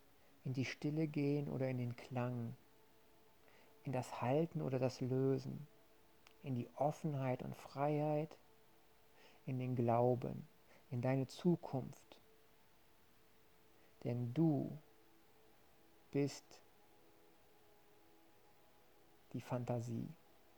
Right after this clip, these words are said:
Und mit diesem Wort Fantasie habe ich eigentlich die ganze Vorgeschichte schon erzählt. Schau in den blauen Himmel, schau in die regnerischen Wolken, schau in die Bäume, die vom Wind ge-,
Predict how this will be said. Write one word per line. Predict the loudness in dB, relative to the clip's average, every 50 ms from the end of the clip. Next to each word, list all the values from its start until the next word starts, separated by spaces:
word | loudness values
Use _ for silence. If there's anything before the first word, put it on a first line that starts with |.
| -20 -20 -20 -20 -20 -20 -20 -20 -20 -20 -20 -20 -20 -18 -10
Und | -6 -4 -2
mit | -2 0
diesem | 0 2 2 2 4
Wort | 6 6 6 6
Fantasie | 4 0 2 4 4 2 2 2 4 4 6 6
habe | 6 6 4
ich | 2 0 2 2
eigentlich | 2 2 2 0 -2 -4
die | -4 0
ganze | 4 6 6 6 6 2 0
Vorgeschichte | 0 2 0 2 2 0 0 -2 -2 -2 -2 -4
schon | -4 -4 -4
erzählt. | -4 -6 -6 -4 -2 -2 0 -2 -2 -4 -10 -20 -20 -20 -20 -12
Schau | -4 2 6 10 10 10 10
in | 8
den | 6 4 2
blauen | 4 4 6 6 6 4
Himmel, | 4 4 4 4 4 2 2 0 -2
schau | -2 2 4 4 6 6 4
in | 2
die | 0 0
regnerischen | 0 0 0 0 0 -2 -2 -2 -2 -4 -4 -2
Wolken, | 0 2 2 2 0 -2 -4 -4 -6 -8 -12 -20 -20 -20 -20 -20 -20 -16
schau | -12 -8 -4 2 4 6 6 6 6 4 0 -6 -18 -20 -20 -20 -18 -10 -6
in | -2
die | -2 0
Bäume, | 4 6 8 8 10 8 8 6 4
die | 2 0
vom | 0 0 -2 0 0 2
Wind | 2 2 0 -2 -4 -6
ge-, | -8